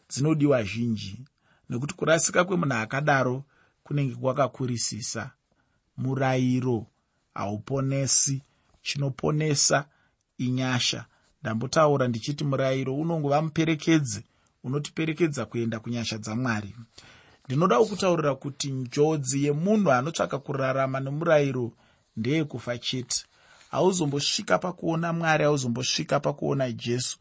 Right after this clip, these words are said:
hauzombosvika muupenyu husingaperi kana ukada kutsvaga Mwari uchishandisa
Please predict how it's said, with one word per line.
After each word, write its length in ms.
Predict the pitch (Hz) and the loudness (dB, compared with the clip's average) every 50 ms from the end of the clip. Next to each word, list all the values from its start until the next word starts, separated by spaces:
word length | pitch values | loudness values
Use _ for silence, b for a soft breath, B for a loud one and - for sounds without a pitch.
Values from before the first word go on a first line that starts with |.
| B B B B B B B | B B B B B B B
hauzombosvika 960 | B 127 160 214 220 202 170 151 156 165 175 175 - - 226 214 214 202 196 | B 8 10 10 10 10 6 2 0 0 -2 -2 -2 -4 -4 0 0 2 2
muupenyu 920 | 196 190 175 147 139 131 - - 139 139 135 135 131 135 151 180 180 180 156 143 b b b b b - | 2 2 0 0 0 -2 -2 -4 -2 0 0 0 0 0 4 4 4 4 4 2 b b b b b -6
husingaperi 880 | 120 113 - - 165 165 170 156 151 - 147 151 151 147 135 117 107 b b b b b b b | -2 -2 0 0 0 0 0 0 0 0 2 2 2 2 0 -2 -6 b b b b b b b
kana 240 | - 135 135 135 | -2 0 0 2
ukada 300 | 135 131 147 160 143 147 | 2 2 0 0 0 0
kutsvaga 440 | 151 165 170 - 180 160 120 120 113 | -2 -2 0 2 2 2 2 2 0
Mwari 640 | 110 113 117 117 120 120 120 123 123 127 151 160 160 b b b b b b b b _ - | 0 0 0 0 0 0 0 0 0 0 0 0 -2 b b b b b b b b _ -8
uchishandisa 1400 | 139 123 - - 139 123 - - - 156 151 143 147 147 143 143 143 143 139 - - - - 156 151 143 | -6 -6 -4 -2 0 2 2 4 4 4 2 2 2 2 0 0 0 2 6 8 8 8 8 8 6 4